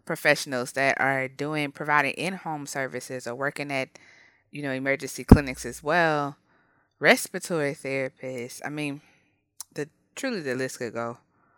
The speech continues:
on and on. Our emergency room workers, um, this is,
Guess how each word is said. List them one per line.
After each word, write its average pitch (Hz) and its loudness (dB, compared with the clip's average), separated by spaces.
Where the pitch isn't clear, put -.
on 139 -2
and 135 -4
on. 147 2
Our 131 2
emergency 160 0
room 139 -6
workers, 127 -4
um, 127 -16
this 370 -2
is, - -8